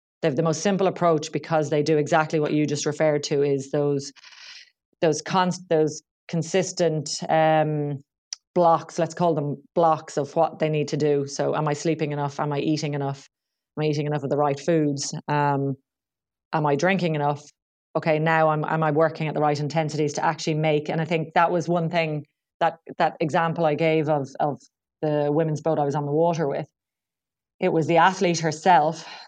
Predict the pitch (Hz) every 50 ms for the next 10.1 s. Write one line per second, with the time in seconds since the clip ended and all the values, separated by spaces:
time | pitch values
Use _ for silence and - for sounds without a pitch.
0 | _ - 175 160 156 156 151 147 147 - - - - - - _ - 147 151 151
1 | 151 151 147 147 147 147 147 143 147 143 143 _ _ _ _ - - _ _ -
2 | 160 165 170 - _ _ _ _ _ _ _ _ _ _ _ 165 165 160 165 -
3 | - 170 160 156 156 160 165 160 165 - - 151 151 151 151 - - - 160 -
4 | 170 160 - 156 147 143 160 151 147 143 - - 180 175 190 185 175 151 135 -
5 | 147 143 139 - 143 139 131 - 151 147 - 165 147 - 160 151 - 160 151 151
6 | 147 - _ _ _ _ _ _ _ _ _ _ - 175 185 175 170 156 - 185
7 | 165 165 165 160 147 - - - - 196 185 185 175 180 - 180 170 160 147 139
8 | 156 160 - - - - _ _ _ _ _ _ _ _ _ _ _ _ _ _
9 | _ _ _ _ _ _ - 165 151 156 - 175 151 156 - 170 160 156 151 147
10 | 139